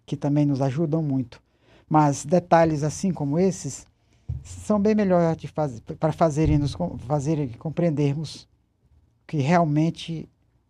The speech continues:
o que aconteceu naquela época, os ditos de Jesus, como foram entendidos, interpretados e assim passados para nós através de obras que muitos psicografaram,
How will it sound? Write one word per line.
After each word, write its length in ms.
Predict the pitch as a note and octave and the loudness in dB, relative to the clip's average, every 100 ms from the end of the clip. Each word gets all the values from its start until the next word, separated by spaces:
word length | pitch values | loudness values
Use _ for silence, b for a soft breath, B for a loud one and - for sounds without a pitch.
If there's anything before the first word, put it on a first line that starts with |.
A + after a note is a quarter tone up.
| _ | _
o 40 | - | -6
que 80 | |
aconteceu 560 | F3 F#3 D#3 E3+ - D3 | -4 -4 -4 -4 -2 -2
naquela 400 | C3+ B2+ C3+ B2 | -2 -2 -4 -2
época, 420 | C#3 D3+ - A#2 | -2 -4 -8 -14
os 320 | - F3+ D#3+ C3 | -4 -4 -4 -6
ditos 380 | D#3 E3 D3+ | -6 -6 -6
de 80 | A#2+ | -8
Jesus, 480 | A#2+ B2+ A2+ F3 - | -10 -10 -8 -8 -6
como 180 | G3 F3 | -6 -6
foram 380 | - E3+ E3+ F3 | -6 -6 -4 -4
entendidos, 680 | D#3+ D#3 C#3 F#3 D3 C3 | -2 -2 0 0 -2 -6
interpretados 1000 | D3 D3 C#3 C#3 C3+ E3 F3 C3+ A#2+ - _ b b b b b b b | -6 -4 -4 -6 -4 0 0 0 -6 -12 _ b b b b b b b
e 140 | D#3+ | 0
assim 240 | E3+ - | 0 0
passados 580 | F#3+ G3+ F#3 F3+ D#3 D3 | 0 0 0 0 0 -2
para 220 | - E3 | -2 -2
nós 300 | D3+ C#3+ D3 | 0 0 -2
através 460 | C3+ - C3 C3+ C3+ | -4 -6 -4 -2 -2
de 140 | C3+ - | -4 -2
obras 480 | D#3 D#3 C#3+ C3 - | 2 2 2 -4 -4
que 140 | C#3+ | -4
muitos 340 | C3+ E3+ - - | -4 -4 -6 -8
psicografaram, 1000 | - - C#3 B2 A2 D#3 D#3 D3+ C#3 | -12 -8 -6 -6 -8 -4 -2 0 -4